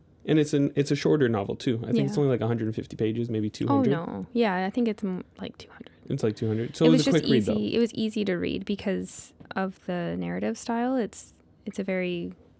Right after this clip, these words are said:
Speaker 2: easy flowing book. Yeah.
Speaker 1: Yeah. Oh, it was, it was great. I, I'm gonna read that one again for sure. Uh, I haven't yet, but, and then, uh,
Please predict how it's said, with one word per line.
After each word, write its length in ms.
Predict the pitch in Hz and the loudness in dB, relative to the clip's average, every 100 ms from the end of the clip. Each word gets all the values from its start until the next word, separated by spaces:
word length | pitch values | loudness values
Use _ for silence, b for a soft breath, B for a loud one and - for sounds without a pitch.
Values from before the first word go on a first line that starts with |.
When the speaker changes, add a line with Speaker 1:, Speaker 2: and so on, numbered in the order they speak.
| - | -8
Speaker 2:
easy 300 | 190 185 180 | -6 -4 -8
flowing 440 | - 180 175 165 | -4 -4 -4 -6
book. 400 | 170 - - - - | -8 -10 -14 -20 -10
Yeah. 200 | 101 143 190 - | -10 -8 -14 -8
Speaker 1:
Yeah. 220 | 113 92 - - - | -4 -4 -6 -14 -8
Oh, 60 | |
it 140 | 101 107 | -4 -4
was, 180 | 117 - | -4 2
it 100 | 127 | 2
was 120 | 104 | 2
great. 220 | 95 95 | 0 2
I, 160 | 120 123 | 2 2
I'm 160 | 120 127 | 2 2
gonna 160 | 107 | 2
read 160 | 95 95 | 0 -2
that 180 | 95 - | -4 -4
one 80 | |
again 200 | 98 - 107 | -6 -6 -8
for 120 | - | -10
sure. 260 | - - - b b b b - | -8 -10 -12 b b b b -8
Uh, 200 | 101 - - | -6 -6 -6
I 80 | |
haven't 280 | 110 107 - | -6 -4 -6
yet, 180 | - - - | -8 -10 -14
but, 120 | - - B B - | -16 -16 B B 2
and 120 | 127 | 4
then, 200 | 120 117 | 6 4
uh, 440 | 107 98 95 98 | 4 2 0 -2